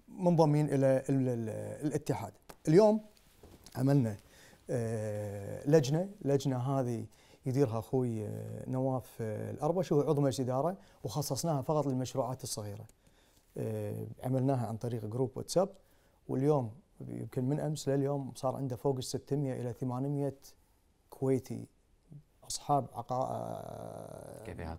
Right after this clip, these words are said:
Speaker 1: كافي-،
Speaker 2: ومطاعم.
Speaker 1: مطاعم وأصحاب رخص قائمة سجلوا ودشوا وياه. احنا بالنهاية قاعدين نجتهد، والأمانة أبو صالح هذا عمل تطوعي. الاتحاد اليوم ما نتقاضى احنا عليه أجر ولا شيء،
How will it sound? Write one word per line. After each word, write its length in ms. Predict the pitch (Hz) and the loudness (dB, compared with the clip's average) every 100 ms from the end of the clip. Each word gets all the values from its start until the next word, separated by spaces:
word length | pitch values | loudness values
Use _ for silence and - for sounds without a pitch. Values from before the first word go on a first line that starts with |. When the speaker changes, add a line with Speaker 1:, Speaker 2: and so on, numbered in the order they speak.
| - | -4
Speaker 1:
كافي-، 120 | 135 | -2
Speaker 2:
ومطاعم. 220 | 127 90 | -4 -2
Speaker 1:
مطاعم 540 | 131 135 135 131 131 127 | -2 -2 -2 0 -2 -2
وأصحاب 640 | 117 117 - - 147 135 | -6 -10 -10 -4 -4 -2
رخص 340 | 151 165 160 - - _ - | -2 -2 -4 -8 -20 _ 6
قائمة 480 | 160 151 165 175 185 - - - | 6 6 2 2 -2 -10 -20 -6
سجلوا 480 | - 147 139 151 143 | 2 4 6 4 4
ودشوا 400 | 127 127 - 104 | 4 0 -4 -8
وياه. 220 | 104 98 - - - - | -8 -12 -16 -20 -20 -6
احنا 220 | 151 127 135 | -2 0 2
بالنهاية 480 | 131 135 131 135 | 2 2 0 0
قاعدين 300 | 120 113 120 | 0 -2 -2
نجتهد، 340 | 110 - 104 107 _ - | -4 -8 -12 -14 _ -2
والأمانة 840 | 143 135 143 135 123 110 104 107 | 2 2 2 2 0 -2 -6 -8
أبو 100 | 117 | -6
صالح 480 | 123 123 104 - 131 | -4 -4 -4 -6 0
هذا 160 | 147 139 | 4 4
عمل 260 | 143 135 | 4 0
تطوعي. 420 | 110 139 139 117 | 0 2 2 2
الاتحاد 500 | 107 110 127 135 151 | -4 -6 -2 2 4
اليوم 340 | 127 139 143 147 - _ _ _ _ - | 4 2 2 0 -8 _ _ _ _ -6
ما 80 | |
نتقاضى 400 | 180 156 151 135 | -2 0 2 2
احنا 200 | 107 104 | 0 -6
عليه 320 | 107 117 117 139 | -6 -4 -2 0
أجر 260 | 127 123 | 0 0
ولا 200 | 117 110 | -2 -6
شيء، 220 | 104 - | -10 -18